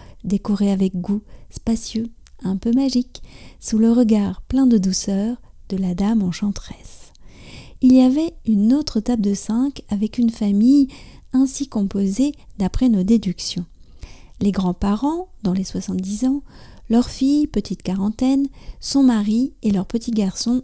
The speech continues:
entre huit et dix ans. Eux aussi avaient l'air de passer un bon moment. On les entendait qui riaient.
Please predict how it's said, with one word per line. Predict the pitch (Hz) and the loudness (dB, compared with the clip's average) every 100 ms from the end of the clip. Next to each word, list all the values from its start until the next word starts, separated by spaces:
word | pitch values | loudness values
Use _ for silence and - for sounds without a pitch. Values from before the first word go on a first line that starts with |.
| - | -4
entre | 196 - | -8 -2
huit | 190 214 240 | 0 0 0
et | 202 | -2
dix | 180 170 - | -2 -4 -6
ans. | 160 - - - - - - - | -12 -18 -20 -20 -18 -18 -14 2
Eux | 277 | 4
aussi | 262 226 - 262 - - | 4 2 -4 -6 -6 -6
avaient | 202 | 0
l'air | 202 226 214 | 4 4 2
de | |
passer | 196 196 - 247 | 0 -2 -2 0
un | 208 | 0
bon | 185 208 | 2 4
moment. | 208 196 156 165 - - - - 214 | 4 4 0 -2 -12 -20 -20 -8 0
On | |
les | 214 196 | 2 4
entendait | 196 196 190 196 254 | 2 0 0 2 0
qui | - 190 | 0 -2
riaient. | 185 170 170 | 0 -2 -4